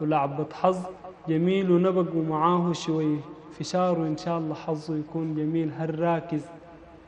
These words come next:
الشد الحمار ده بكون أخوي عبد الرسول، بنقول على الملج الخدار إنسان وطيب، وفيه حنان لأمي وأخواتي الصغار، برجع معاه شفق المغيب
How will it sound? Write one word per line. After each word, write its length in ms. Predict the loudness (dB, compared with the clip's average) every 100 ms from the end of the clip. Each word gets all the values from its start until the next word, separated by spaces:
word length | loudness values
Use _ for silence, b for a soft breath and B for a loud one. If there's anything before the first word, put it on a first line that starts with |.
| -10
الشد 460 | -6 0 4 4 4
الحمار 520 | 2 2 2 4 4
ده 140 | 4 0
بكون 400 | 0 2 2 0
أخوي 280 | -2 -2
عبد 320 | -2 -4 -6 -8
الرسول، 480 | -6 -6 0 0 0 -6 -16 -20 -20 -20 -18 -2
بنقول 520 | 2 2 4 4 4 0 -10 -14 -14 0
على 180 | 2 4
الملج 480 | 4 2 0 2 2
الخدار 580 | 2 2 2 4 4 2
إنسان 480 | -2 0 2 0 -2 -10 -18 -18 -12 -6
وطيب، 540 | 0 2 2 2 0 -4 -16 -16 -8
وفيه 240 | -4 4 4
حنان 420 | 4 4 6 6 6
لأمي 500 | 6 6 4 4 2
وأخواتي 480 | 2 4 4 4 -2
الصغار، 440 | -6 -2 0 0
برجع 440 | 0 -2 0 0
معاه 320 | 0 0 0 0
شفق 360 | -4 -4 -2
المغيب 480 | -2 -2 -2 0 0